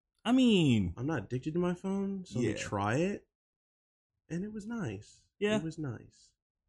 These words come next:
Speaker 1: I, that's just, I don't like, I, I'm, I'm not gonna turn my phone off.
Speaker 2: Yeah.
Speaker 1: I'm just gonna ignore it.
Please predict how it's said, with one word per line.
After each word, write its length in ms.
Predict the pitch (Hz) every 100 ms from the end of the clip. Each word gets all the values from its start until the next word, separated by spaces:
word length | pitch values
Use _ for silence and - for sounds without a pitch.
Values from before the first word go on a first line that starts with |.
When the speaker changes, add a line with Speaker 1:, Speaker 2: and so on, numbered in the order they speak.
| _ _ _ _
Speaker 1:
I, 100 | - - - - _ -
that's 200 | 160 -
just, 420 | 208 151 - - _ _ _ _ - - _ _ _ _ _ _ _ _ _ -
I 80 | 170
don't 240 | 175 131
like, 340 | 139 135 120 _ _ _ _ _ _ _ _ _ _ _ _ _ -
I, 120 | 151 143
I'm, 200 | 165 -
I'm 220 | 151 180
not 160 | 165 147
gonna 160 | 117
turn 240 | 107 120 101
my 120 | 87 -
phone 200 | 101 110
off. 260 | 123 131 -
Speaker 2:
Yeah. 120 | - 117
Speaker 1:
I'm 100 | 120
just 180 | 117 -
gonna 160 | 107
ignore 420 | 82 87 82 60
it. 80 | 50